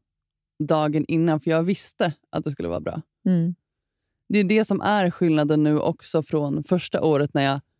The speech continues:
Speaker 1: redan visste att
Speaker 2: Att det
Speaker 1: behandlingen
Speaker 2: inte, ja.
Speaker 1: inte skulle hjälpa. Jag
Speaker 2: Just det.
Speaker 1: visste att det skulle vara dåliga besked när jag kom till läkaren.
Speaker 2: Mm.
Speaker 1: Men nu, det är också det, hela det här med, med tankesättet på att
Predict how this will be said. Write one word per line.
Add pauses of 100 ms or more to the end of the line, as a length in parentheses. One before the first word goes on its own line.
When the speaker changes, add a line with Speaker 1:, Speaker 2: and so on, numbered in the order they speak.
(420)
Speaker 1:
redan
visste (400)
att
Speaker 2:
Att
det
Speaker 1:
behandlingen
Speaker 2:
inte,
ja.
Speaker 1:
inte
skulle
hjälpa.
Jag
Speaker 2:
Just
det.
Speaker 1:
visste
att
det
skulle
vara
dåliga
besked
när
jag
kom
till
läkaren. (180)
Speaker 2:
Mm. (800)
Speaker 1:
Men
nu, (840)
det
är
också
det,
hela
det
här
med,
med
tankesättet
på
att